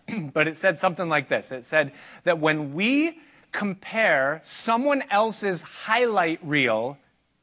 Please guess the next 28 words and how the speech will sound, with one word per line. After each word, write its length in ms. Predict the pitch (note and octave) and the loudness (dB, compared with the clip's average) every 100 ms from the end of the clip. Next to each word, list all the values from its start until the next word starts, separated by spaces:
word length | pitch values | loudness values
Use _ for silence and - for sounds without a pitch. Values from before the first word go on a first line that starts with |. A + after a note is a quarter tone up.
| _ _ - | _ _ -6
with 240 | F3 F3 - - | -4 -4 -6 0
our 380 | G#3+ B3+ C#4+ A#3 | 2 2 2 0
behind 560 | A3+ - A3 A3 G#3+ | -2 0 0 2 0
the 60 | F#3+ | 0
scenes, 880 | - A#3+ G3+ C#3+ A2+ C3 D#3 - - _ _ _ | 0 2 2 0 -2 -2 -2 -4 -8 _ _ _
we 140 | D3+ G3 | -10 -4
always 420 | F#3+ G3+ G3+ - | 0 0 0 -4
feel 360 | - F3+ C#3 C3+ | -4 0 0 0
inadequate. 640 | C#3 C3+ A#2 G#2+ G2 _ _ _ _ _ _ _ _ _ _ | 0 0 0 -6 -14 _ _ _ _ _ _ _ _ _ _
Isn't 140 | F3 | -6
that 160 | C4 G3 | 0 2
a 20 | |
great 300 | D3 E3 F3 | 2 2 0
quote? 340 | - E3 F#3 - _ _ _ _ _ _ | 0 0 0 -4 _ _ _ _ _ _
I 40 | G#3+ | 0
mean, 160 | A#3 | 0
people 420 | F#3 D4+ C#4+ G#3+ - - D#3+ A3+ - | 4 2 4 0 -2 -20 -20 -20 -10
always 380 | A3 C#4 D4+ C#4+ | 0 2 2 -2
put 260 | - A#3+ G3 | 0 -2 2
their 120 | G3 | 0
best 360 | D3 G3 G3 - | 2 2 0 -6
forward 460 | - E3+ C3 G2 | 0 0 0 -6
when 140 | B2 D3+ | -6 -4
you're 120 | D#3 | 2
looking 300 | F3+ F#3+ E3+ | 2 2 0
at 120 | D3+ | 2
their 120 | C#3+ | 0
Instagram 880 | D3+ F3+ F3+ F3+ D3+ E3+ E3 E3 E3+ | 2 0 0 -6 -2 0 2 0 -4